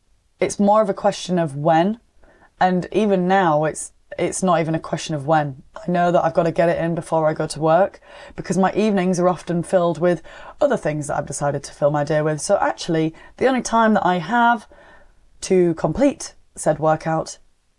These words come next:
is at quarter past five. So that is when it will be getting done. Otherwise, my members will be left workout,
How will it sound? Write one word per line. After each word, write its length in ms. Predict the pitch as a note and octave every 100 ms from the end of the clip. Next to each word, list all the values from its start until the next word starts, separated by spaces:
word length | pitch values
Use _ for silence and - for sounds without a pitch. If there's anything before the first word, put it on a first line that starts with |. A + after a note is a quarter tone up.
| _ -
is 200 | C4 G3
at 120 | -
quarter 240 | D#3+ -
past 220 | - -
five. 340 | - C#3+ C#3 - _ _ _
So 180 | - F#3+
that 180 | F3+ F3
is 140 | C#3
when 380 | E3 E3 D#3 D3+ - _ _
it 120 | A3
will 100 | F#3+
be 80 | E3
getting 240 | E3 D#3+
done. 220 | D#3 D3
Otherwise, 340 | D3+ A3 G#3+ G3+
my 140 | G3+
members 360 | G3 F3+ F3 E3
will 120 | E3
be 80 | E3
left 340 | D#3+ D#3 - _ _ _ _ _ _ _ _
workout, 520 | E3+ E3+ E3+ E3 -